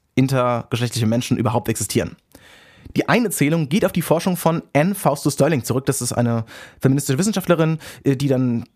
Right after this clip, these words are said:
diese ganzen Konditionen zusammengetragen hat und gesagt, na gut, wenn man jetzt die Prävalenz anschaut, also das, ähm, äh, wie oft die vorkommen, dann kommen wir auf eins Komma sieben Prozent, was ungefähr jede sechzigste Person wäre,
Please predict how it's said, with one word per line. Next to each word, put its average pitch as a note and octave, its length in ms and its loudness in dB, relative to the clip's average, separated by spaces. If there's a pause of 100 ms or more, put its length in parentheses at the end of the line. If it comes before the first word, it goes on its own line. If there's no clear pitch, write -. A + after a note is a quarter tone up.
diese C#3 100 0
ganzen C3 260 0
Konditionen B2+ 500 0
zusammengetragen D3+ 640 0
hat C#3 140 -2
und C3 100 0
gesagt, B2 300 0
na A#2+ 80 2
gut, C#3+ 160 0
wenn C3+ 80 2
man B2+ 60 0
jetzt - 220 -4
die C3 60 2
Prävalenz C3 320 0
anschaut, D#3 280 0
also A2 340 0
das, A2 340 -2
ähm, G#2+ 360 -2 (380)
äh, A2 260 -2
wie A#2 140 -2
oft - 140 -4
die - 40 -4
vorkommen, E3+ 400 0 (260)
dann - 80 0
kommen D#3+ 120 4
wir F3 60 2
auf - 120 -4
eins D3 180 2
Komma C#3 220 2
sieben C#3+ 180 0
Prozent, E3 400 0 (200)
was D3+ 100 2
ungefähr D3+ 260 0
jede D#3 400 2 (180)
sechzigste D3+ 640 0
Person E3+ 640 0 (200)
wäre, F3+ 440 2